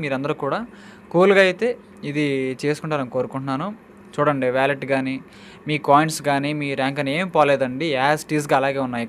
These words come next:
కాబట్టి పాత యాప్ని అన్‌ఇన్‌స్టాల్ చేసుకొని అయితే కొత్త యాప్ని ఇన్‌స్టాల్ చేసుకోవాలని కోరుకుంటున్నానండి. కావాలంటే యాప్ లింక్ అయితే నేను మళ్ళీ ఈ వీడియో కింద డిస్క్రిప్షన్లో ఇస్తానండి, మీరు ఇబ్బంది పడక్కర్లేదు. మన WhatsApp ఛానల్లో ఉంటుంది, దాంతోపాటు ఈ వీడియో కింద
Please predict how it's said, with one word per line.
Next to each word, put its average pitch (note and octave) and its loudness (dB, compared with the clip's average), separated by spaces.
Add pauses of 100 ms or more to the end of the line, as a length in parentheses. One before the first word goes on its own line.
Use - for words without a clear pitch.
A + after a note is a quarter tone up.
కాబట్టి B2+ -2 (140)
పాత E3 6 (160)
యాప్ని C#3+ -2 (240)
అన్‌ఇన్‌స్టాల్ C#3+ -6
చేసుకొని B2+ -6
అయితే D3+ -8 (520)
కొత్త D3 2 (120)
యాప్ని D#3+ 0 (260)
ఇన్‌స్టాల్ D3 -6
చేసుకోవాలని C#3+ -4
కోరుకుంటున్నానండి. B2+ -4 (180)
కావాలంటే E3+ 4 (100)
యాప్ D#3 2
లింక్ D#3 -4
అయితే D#3+ -2
నేను C#3 -8
మళ్ళీ D#3 -6 (540)
ఈ - 2
వీడియో G3 4
కింద F3+ -4 (100)
డిస్క్రిప్షన్లో E3+ -4
ఇస్తానండి, A2+ -4 (460)
మీరు C3+ -2
ఇబ్బంది D3+ -6
పడక్కర్లేదు. C3+ 0 (100)
మన C#3 -2 (100)
WhatsApp C#3 0
ఛానల్లో C#3 -2 (120)
ఉంటుంది, D3+ -6 (120)
దాంతోపాటు C#3 -6 (580)
ఈ C#3 -4
వీడియో D#3 4
కింద D#3 -2